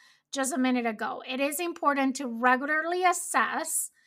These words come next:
how your chosen strategies are working for you.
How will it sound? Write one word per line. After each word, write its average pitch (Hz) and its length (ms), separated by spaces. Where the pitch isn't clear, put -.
how 277 320
your 311 260
chosen 277 560
strategies 247 760
are 233 200
working 233 560
for 220 260
you. - 300